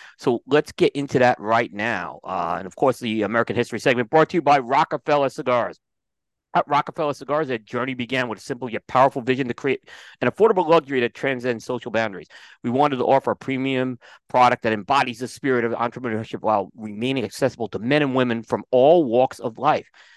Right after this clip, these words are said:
Inspired by the resilience of the American spirit during the Great Depression, the Rockefeller cigar stands as a testament to the unwavering determination and the pursuit of excellence. So, um, as Bear kind of gets resituated here,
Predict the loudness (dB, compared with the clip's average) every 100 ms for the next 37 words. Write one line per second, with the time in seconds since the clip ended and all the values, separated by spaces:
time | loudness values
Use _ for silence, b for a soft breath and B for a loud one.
0 | b -18 -4 -2 2 0 -2 -4 -2 -2
1 | -2 -2 -2 0 -2 0 -2 -6 -4 -4
2 | -2 -4 -4 -4 -6 -6 -6 -4 -4 -6
3 | -8 -6 -6 -4 -4 -2 -4 -4 0 -2
4 | -2 -6 -6 -2 -2 -2 -12 -10 -12 -12
5 | _ 4 6 4 2 2 2 4 0 -6
6 | -12 -4 -2 2 0 0 -8 B B B
7 | B 0 4 4 2 -4 2 2 2 2
8 | -2 -2 -6 -4 -4 _ 0 4 4 4
9 | 0 0 0 0 -4 -6 -4 -4 -4 -8
10 | _ -20 -20 -20 _ B B B B B
11 | 4 6 8 6 6 6 8 6 4 2
12 | -4 2 4 4 2 2 0 -2 -4 -4
13 | -4 -4 -4 -2 0 2 0 -6 -6 -4
14 | -4